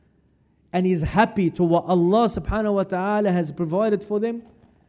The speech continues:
that is the soul that is joyful. That is the soul that is happy. That is the soul that has full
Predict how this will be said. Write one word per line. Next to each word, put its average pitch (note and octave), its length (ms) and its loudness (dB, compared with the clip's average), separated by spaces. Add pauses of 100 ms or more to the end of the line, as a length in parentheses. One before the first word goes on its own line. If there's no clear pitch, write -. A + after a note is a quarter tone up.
(400)
that A3+ 240 4
is G3+ 180 0
the F3+ 140 -2
soul A#3 760 2 (240)
that F#3+ 160 2
is E3+ 240 -2
joyful. G3 500 2 (1080)
That A3 180 6
is A3+ 180 2
the F#3 120 -2
soul B3 720 4 (180)
that F#3 180 2
is F3+ 200 0
happy. C#3 480 0 (540)
That G#3+ 180 4
is A3 160 -2
the G3 120 0
soul A3 400 -2
that F3+ 180 -6
has E3+ 420 -4
full A#3 580 0